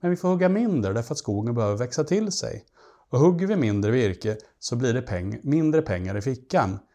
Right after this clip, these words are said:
Även om du så att säga blir rikare genom att du får mer skog. Men du kan inte göra dig, du kan inte tillgodogöra dig det ekonomiska värdet i skogen, eh, förrän du kan hugga mer. Och det, innan vi kan hugga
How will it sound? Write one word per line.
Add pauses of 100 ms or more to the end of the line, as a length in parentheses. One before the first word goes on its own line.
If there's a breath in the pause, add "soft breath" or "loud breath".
(140)
Även
om
du
så
att
säga
blir
rikare
genom
att
du
får
mer
skog. (580)
Men
du
kan
inte
göra
dig,
du
kan
inte
tillgodogöra
dig (240 soft breath)
det
ekonomiska
värdet
i
skogen, (400)
eh,
förrän
du
kan
hugga
mer.
Och
det,
innan
vi
kan
hugga